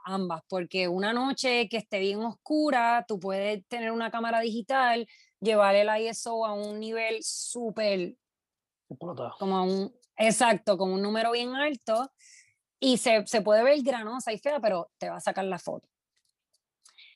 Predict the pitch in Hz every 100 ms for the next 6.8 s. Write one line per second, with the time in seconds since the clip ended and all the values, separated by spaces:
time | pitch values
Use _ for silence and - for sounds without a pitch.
0 | _ 214 226 214 190 240 233 247 240 262
1 | 277 277 277 - 220 214 190 190 - 190
2 | 175 170 - - - 180 165 - - -
3 | _ _ _ - 190 185 185 180 208 240
4 | 214 202 220 233 _ _ _ - 196 190
5 | 175 196 196 185 220 233 220 196 175 180
6 | 233 240 196 208 - 180 175 170